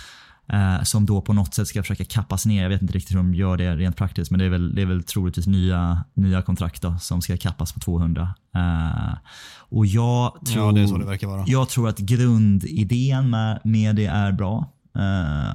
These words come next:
Speaker 1: att försöka jämna ut lite balansen. Eh, jag vet att det blir en lång, långt raljerande här, men jag tror att vi har ett större, <laughs> vi har ett större problem på nedsidan. Alltså de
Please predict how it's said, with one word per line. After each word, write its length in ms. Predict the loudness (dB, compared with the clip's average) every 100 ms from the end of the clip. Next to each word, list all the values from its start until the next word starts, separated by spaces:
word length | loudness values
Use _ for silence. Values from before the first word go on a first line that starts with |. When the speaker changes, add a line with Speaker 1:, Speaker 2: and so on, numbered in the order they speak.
| -4
Speaker 1:
att 480 | -2 -2 -6 -14 -6
försöka 460 | -4 0 -2 0 0
jämna 420 | 0 2 4 2
ut 200 | 0 -2
lite 520 | -4 -2 -2 0 -2
balansen. 680 | -2 0 0 0 -2 -2 -4 -2
Eh, 600 | 0 2 0 0 -2 -2
jag 60 | -2
vet 80 | -2
att 60 |
det 60 | 0
blir 100 | 0
en 100 | 2
lång, 360 | 2 2 2 0 -6 -12 -4
långt 240 | 2 2 2
raljerande 380 | 0 2 2 2
här, 80 |
men 80 | 2
jag 80 | 2
tror 80 | 0
att 80 | 0
vi 40 |
har 40 | -2
ett 40 |
större, 520 | -2 0 2 4 4
<laughs> 140 | 4 4
vi 60 |
har 60 | 4
ett 40 | 0
större 400 | 0 2 2 0
problem 580 | 0 0 2 4 2
på 140 | 2 2
nedsidan. 760 | 4 4 4 2 0 2 0 0
Alltså 180 | 0
de 300 | 2 4 2